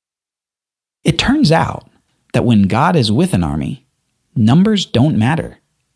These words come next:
Only God's power does. Yet, even after this amazing event, the cycle of the judges continues. As soon as Gideon dies,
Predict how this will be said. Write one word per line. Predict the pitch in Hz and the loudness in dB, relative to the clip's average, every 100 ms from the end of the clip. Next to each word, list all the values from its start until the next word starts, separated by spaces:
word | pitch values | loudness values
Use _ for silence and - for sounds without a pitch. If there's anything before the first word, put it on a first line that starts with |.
| _ _ | _ _
Only | 123 160 202 | 2 4 4
God's | 185 139 151 | 4 0 -2
power | - - 160 90 | -4 -6 -4 -4
does. | 85 - - - - _ _ _ _ _ _ _ _ _ _ | -6 -8 -10 -12 -14 _ _ _ _ _ _ _ _ _ _
Yet, | - 110 - - _ _ _ _ _ _ _ _ | -2 -2 -4 -14 _ _ _ _ _ _ _ _
even | - 165 175 202 175 | 0 2 4 0 0
after | 156 175 185 | -2 -2 -2
this | 170 160 | -2 0
amazing | 151 147 151 156 | 0 0 0 -2
event, | 143 165 - - _ _ _ _ _ - | 0 -2 -4 -10 _ _ _ _ _ -4
the | 110 | -4
cycle | - 185 208 80 82 | 0 -2 -2 -4 -4
of | 87 | -4
the | 98 | -2
judges | 117 135 78 76 | 0 -2 -4 -6
continues. | - 101 98 107 92 80 82 - _ _ _ _ _ _ - | -2 -2 0 0 0 -2 -6 -12 _ _ _ _ _ _ -8
As | 101 | -4
soon | - - 147 | -2 2 4
as | 165 156 | 4 2
Gideon | 165 175 175 | 0 2 2
dies, | 165 165 196 220 - | 2 2 0 -2 -6